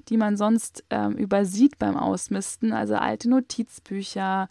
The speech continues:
also, mm, Fotos. Auch da wirklich zu überlegen, was brauche ich überhaupt noch an gedruckten Fotos, obwohl das auch ein gewisser emotionaler Wert auch ist, immer so bei Fotos und solchen Sachen. Ähm, aber dass sich da immer wieder bei allen Sachen wirklich zu hinterfragen, brauche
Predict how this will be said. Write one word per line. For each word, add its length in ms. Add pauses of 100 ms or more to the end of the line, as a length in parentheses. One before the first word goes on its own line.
(400)
also, 540
mm, 880 (640)
Fotos. 1200 (220)
Auch 180
da 260
wirklich 280
zu 100
überlegen, 380
was 180
brauche 240
ich 80
überhaupt 300
noch 140
an 120
gedruckten 480
Fotos, 380
obwohl 300
das 140
auch 60
ein 140
gewisser 360
emotionaler 800
Wert 300
auch 160
ist, 200
immer 260 (220)
so 140
bei 140
Fotos 440
und 120
solchen 320
Sachen. 340 (560)
Ähm, 160
aber 180
dass 180
sich 180
da 100
immer 380
wieder 160
bei 100
allen 280
Sachen 360
wirklich 480
zu 120
hinterfragen, 640
brauche 400